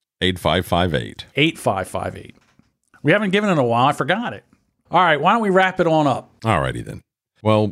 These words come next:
Speaker 1: we gave out all our crap earlier, so you know where to find us. And if you don't, go fuck yourself.
Speaker 2: It's always,
Speaker 1: <sighs>
Speaker 2: listen, it, you don't have to go fuck yourself.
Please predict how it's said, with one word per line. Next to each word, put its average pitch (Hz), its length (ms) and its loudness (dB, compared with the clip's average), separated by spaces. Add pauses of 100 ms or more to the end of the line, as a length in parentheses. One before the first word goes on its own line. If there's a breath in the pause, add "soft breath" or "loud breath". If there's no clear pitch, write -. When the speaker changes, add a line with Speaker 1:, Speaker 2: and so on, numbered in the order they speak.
(160)
Speaker 1:
we 113 120 2
gave 104 240 2
out 92 140 4
all 85 120 4
our 80 180 2 (260)
crap 85 300 -2
earlier, 76 320 0
so 80 220 0
you 87 160 2
know 87 100 2
where 80 80 0
to 78 80 -2
find 78 300 -2
us. 82 220 -2
And 78 100 -4
if 73 100 -8
you 85 60 -2
don't, 87 420 -2
go 92 160 2
fuck 82 260 -2
yourself. 76 440 -2 (100)
Speaker 2:
It's 170 160 -4
always, 240 500 2
Speaker 1:
<sighs> - 0 -
Speaker 2:
listen, 165 300 0 (300 loud breath)
it, - 100 -10 (360)
you 180 140 -2
don't 262 120 2
have 240 120 0
to 202 60 -2
go 165 120 0
fuck - 360 -8
yourself. - 400 -12